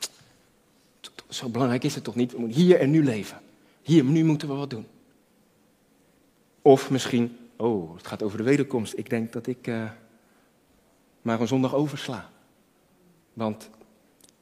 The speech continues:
vanuit het verleden, als het daarover ging,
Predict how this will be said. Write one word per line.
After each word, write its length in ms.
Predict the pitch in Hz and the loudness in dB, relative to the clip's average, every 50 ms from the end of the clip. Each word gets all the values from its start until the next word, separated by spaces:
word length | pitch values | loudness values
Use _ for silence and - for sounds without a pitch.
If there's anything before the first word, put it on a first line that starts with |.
| _ _ _ _ _ _ _ _ _ _ _ _ _ _ _ - | _ _ _ _ _ _ _ _ _ _ _ _ _ _ _ -8
vanuit 260 | - 123 117 120 123 | -2 2 4 4 4
het 100 | 127 117 | 2 2
verleden, 600 | - - 123 117 127 156 151 139 127 113 127 135 - - - - - _ _ _ _ _ _ _ | -2 0 2 6 6 8 6 6 4 0 -2 -4 -10 -16 -20 -20 -20 _ _ _ _ _ _ _
als 140 | - 120 110 | -6 -6 -4
het 120 | 117 107 - | -2 0 2
daarover 400 | 131 127 127 127 120 113 - 117 | 4 4 4 4 2 0 -2 -4
ging, 280 | - - 143 123 120 | -4 -2 -2 -2 -4